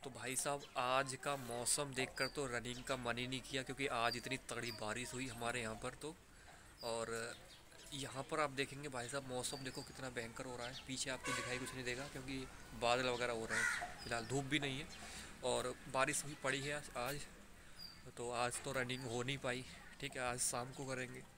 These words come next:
और जितने भी student हैं जो running पे focus नहीं कर रहे हैं,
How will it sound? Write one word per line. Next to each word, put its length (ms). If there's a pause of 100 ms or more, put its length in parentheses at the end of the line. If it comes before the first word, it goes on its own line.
(1000)
और 300
जितने 380
भी 140
student 480
हैं 200
जो 180
running 280 (180)
पे 180
focus 640
नहीं 240
कर 140
रहे 180
हैं, 120